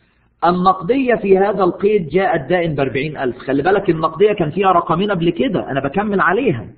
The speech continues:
أنا بكمل على نفس الصفحة. فالنقدية كان فيها قبل كده تلتمية ألف مدين بم-، في يوم واحد واحد، ومتين وخمسين ألف يوم خمسة واحد، بكمل بقى.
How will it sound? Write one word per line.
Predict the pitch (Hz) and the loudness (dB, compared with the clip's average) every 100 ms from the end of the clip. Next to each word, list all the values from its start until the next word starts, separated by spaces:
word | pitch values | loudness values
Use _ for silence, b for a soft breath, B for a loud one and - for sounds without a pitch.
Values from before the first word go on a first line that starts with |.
| _ | _
أنا | 110 | -12
بكمل | 110 170 196 156 | -6 -4 0 2
على | 156 170 | 2 2
نفس | 247 - | 0 -2
الصفحة. | 208 - 277 - 110 - b b b b _ | -2 -2 -2 -6 -10 -12 b b b b _
فالنقدية | 160 160 170 180 254 233 | -4 -4 -6 -2 0 0
كان | 214 214 | 0 -2
فيها | 208 226 | 0 0
قبل | 190 | 2
كده | 185 196 151 | 2 2 2
تلتمية | 160 156 185 175 190 | -2 0 -2 0 -2
ألف | 196 | 0
مدين | 165 156 190 170 | -4 -2 -2 -2
بم-، | 156 165 - | -2 -4 -10
في | 139 | -8
يوم | 135 143 | -6 -6
واحد | 165 165 | -6 -2
واحد، | 170 196 233 b b - | -2 -2 -6 b b -8
ومتين | 135 135 185 | -2 2 2
وخمسين | - 147 147 165 | 0 -6 -6 -4
ألف | 147 165 | -4 -4
يوم | 135 127 | -6 -8
خمسة | 160 165 143 | -8 -6 -8
واحد، | 143 | -6
بكمل | 131 151 175 143 | -6 -2 -2 -2
بقى. | 104 | -6